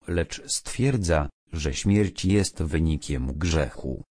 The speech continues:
Ogromny błąd popełniono w ciemnych wiekach, w czasie gdy palono się nawzajem, i gdy jedni drugim wydłubywali oczy, twierdząc,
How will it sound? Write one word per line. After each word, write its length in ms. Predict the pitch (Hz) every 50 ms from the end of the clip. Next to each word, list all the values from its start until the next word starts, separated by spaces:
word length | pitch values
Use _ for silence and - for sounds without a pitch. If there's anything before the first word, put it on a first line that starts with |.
| _ _ _ _ _
Ogromny 580 | - 101 92 85 90 98 117 131 135 117 95 80
błąd 480 | 76 80 92 113 131 143 151 147 -
popełniono 800 | - - 135 - - 139 127 113 101 90 104 110 117 117 113 92
w 160 | 78 - -
ciemnych 580 | - - 120 120 123 120 123 123 113 90 80 78
wiekach, 440 | 71 82 82 78 - 90 85 78 -
w 140 | - -
czasie 460 | - - 139 139 123 - - - 78 78
gdy 360 | 78 87 80 82 101 95 85
palono 480 | - 87 90 101 113 123 131 123 113
się 180 | 107 - - 98
nawzajem, 840 | 92 92 90 85 78 80 80 73 58 55 58 58 58 62 62 62 67 - _ - -
i 200 | - 92 87 85
gdy 320 | 78 85 80 98 101 92 82
jedni 560 | 80 78 82 78 73 76 87 82 80 80 76
drugim 560 | 73 78 107 135 135 120 101 90 98 95 85
wydłubywali 920 | 76 73 92 90 95 101 104 101 90 87 87 82 87 104 110 101 98 92
oczy, 440 | 80 98 98 - - - - - - - - - _ -
twierdząc, 880 | - - - 143 147 147 139 104 87 85 80 69 67 - - - - -